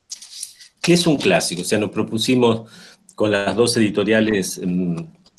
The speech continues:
y, y lo, y los mismos del equipo, digamos, armar una, una biblioteca clásica. Yo creo que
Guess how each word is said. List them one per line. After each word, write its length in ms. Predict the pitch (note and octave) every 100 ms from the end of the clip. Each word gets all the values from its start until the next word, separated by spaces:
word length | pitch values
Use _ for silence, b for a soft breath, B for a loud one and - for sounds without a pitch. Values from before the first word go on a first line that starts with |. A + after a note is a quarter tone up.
| _ _ _ _ _ -
y, 300 | F2 D#2+ E2+ F2
y 40 |
lo, 160 | F2 -
y 80 | E2+
los 100 | F2
mismos 280 | G2 G2
del 100 | F#2+
equipo, 380 | G2 - B2 B2+
digamos, 400 | G#2 G#2 A#2 A2+
armar 220 | G#2 B2
una, 140 | C#3+ B2+
una 220 | B2 A#2+
biblioteca 540 | A2 G#2+ G2 G2 F2+
clásica. 360 | F2+ - F2 F2+
Yo 120 | F#2 -
creo 240 | C#3 C3+
que 300 | C3 B2